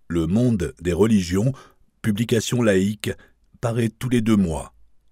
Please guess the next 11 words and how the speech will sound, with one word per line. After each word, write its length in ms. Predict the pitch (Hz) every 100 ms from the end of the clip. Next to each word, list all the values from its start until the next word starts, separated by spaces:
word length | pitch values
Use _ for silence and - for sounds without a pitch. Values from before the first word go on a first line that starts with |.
| -
et 120 | 87
tente 420 | - 131 135 -
de 180 | 98 98
faire 240 | - 117
la 120 | 104
synthèse 580 | - 110 104 - 127 123
de 100 | 98
l'ensemble 600 | 98 101 - 131 113 101
des 120 | 92
courants, 460 | 92 98 87 92 127 - - _ _ _
opinions, 600 | 95 - 95 92 98 127